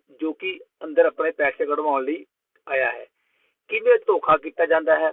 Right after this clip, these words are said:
ਕਿਵੇਂ ਉਸ ਦਾ ਏ ਟੀ ਐਮ ਬਦਲ ਲਿਆ ਜਾਂਦਾ ਹੈ, ਇਹ ਤੁਸੀਂ ਸਾਫ਼ ਇਸ ਵੀਡੀਓ ਵਿੱਚ ਦੇਖ ਸਕਦੇ ਹੋ। ਇਹ ਵਿਅਕਤੀ ਆਪਣੇ ਪੈਸੇ ਕਢਵਾਉਣ ਲਈ ਏ ਟੀ ਐਮ ਵਿੱਚ ਆਇਆ ਹੋਇਆ ਹੈ, ਪਰ ਉੱਥੇ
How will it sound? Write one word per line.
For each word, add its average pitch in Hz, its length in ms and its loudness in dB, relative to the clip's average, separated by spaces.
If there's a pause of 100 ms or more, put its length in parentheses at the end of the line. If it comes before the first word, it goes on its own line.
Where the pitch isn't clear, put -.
(460)
ਕਿਵੇਂ 427 260 2
ਉਸ - 220 0
ਦਾ 180 180 4 (320)
ਏ 170 140 -4
ਟੀ 208 140 -4
ਐਮ 196 160 -2 (600)
ਬਦਲ 160 240 4
ਲਿਆ 175 180 4
ਜਾਂਦਾ 156 300 4
ਹੈ, 160 160 2 (400)
ਇਹ 185 120 4
ਤੁਸੀਂ 185 380 -10 (340)
ਸਾਫ਼ 151 280 6 (260)
ਇਸ - 120 -8 (160)
ਵੀਡੀਓ 156 220 0
ਵਿੱਚ 156 260 -6 (640)
ਦੇਖ 151 240 -2
ਸਕਦੇ 131 300 -8
ਹੋ। 117 180 -10 (440)
ਇਹ 185 140 4
ਵਿਅਕਤੀ 160 520 -2 (460)
ਆਪਣੇ 175 280 -2
ਪੈਸੇ 160 360 -2
ਕਢਵਾਉਣ 170 400 0
ਲਈ 170 180 -4 (380)
ਏ 156 100 -2
ਟੀ 175 120 -4
ਐਮ 170 80 -6
ਵਿੱਚ 165 200 -6 (160)
ਆਇਆ 135 260 2
ਹੋਇਆ 120 220 0
ਹੈ, 110 140 -8 (400)
ਪਰ 185 80 2
ਉੱਥੇ 208 480 0